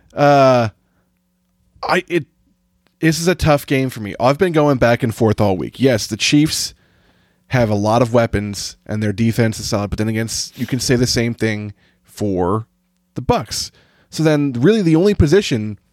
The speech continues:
where there's a discrepancy as of right now is you have Tom Brady versus Patrick Mahomes. Now, obviously, the level of quarterback play coming out of Patrick Mahomes, uh, this year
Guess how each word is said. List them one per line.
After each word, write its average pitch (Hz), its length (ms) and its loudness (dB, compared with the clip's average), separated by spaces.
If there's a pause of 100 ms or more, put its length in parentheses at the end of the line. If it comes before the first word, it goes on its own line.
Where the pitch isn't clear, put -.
(180)
where 135 140 2
there's 127 120 2
a 120 60 -2
discrepancy 127 840 -2
as 123 140 2
of 117 100 -4
right 123 180 2
now 117 220 2
is 107 160 -4
you 123 80 0
have 107 420 -2
Tom 131 280 0
Brady 107 380 0 (380)
versus 107 280 -2
Patrick 98 340 -2
Mahomes. 98 500 -10 (500)
Now, 123 60 4
obviously, 127 440 2
the 117 120 2
level 123 280 4
of 113 80 2
quarterback 117 460 2
play 113 200 2
coming 113 220 0
out 110 80 0
of 110 80 -4
Patrick 110 300 0
Mahomes, 107 580 -6 (500)
uh, 101 500 0
this 110 260 -2
year 104 320 -2